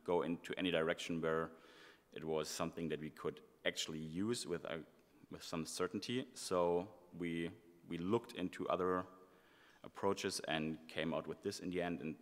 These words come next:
had quite good results actually. And now I'm gonna switch to the video, which basically shows the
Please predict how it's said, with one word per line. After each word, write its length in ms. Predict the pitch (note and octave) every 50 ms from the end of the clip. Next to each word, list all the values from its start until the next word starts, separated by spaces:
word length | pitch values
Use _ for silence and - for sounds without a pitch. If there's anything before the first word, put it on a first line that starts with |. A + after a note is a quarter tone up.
| - - - -
had 200 | - - - - -
quite 320 | - G2 F#2+ G#2+ - -
good 120 | - F#2
results 460 | F2+ F2 E2+ - - D#2+ C#2 C2+ - -
actually. 420 | - - - - A#1+ A#1 A1+ - - - - - - - - - - _ _ _ -
And 320 | D#2 D#2+ D#2 D#2 D#2 - -
now 140 | E2+ F2+ F2+
I'm 260 | F2 F2+ F#2 F2+ F#2
gonna 460 | F2 - D#2 E2+ F2 F2 E2+ E2 - - - -
switch 720 | - - - - - - E2+ E2+ G#2+ - - - - - -
to 120 | - - D#2+
the 240 | E2 D#2+ D#2+ D2+ D2+ D2+ D2+ D2+ E2+
video, 640 | G#2 G#2+ A#2 A2+ A#2 B2 A2+ A2+ C3+ D#3 E3+ F#3+ F#3+ - - - - _ _ _ _ _ _ _ _ _ - _ _ -
which 240 | - F2+ - - -
basically 400 | F#2 F#2+ - - E2+ - F#2 F2+
shows 540 | E2+ - - A2+ G#2 G2+ G#2 G2+ - - - -
the 140 | F2 E2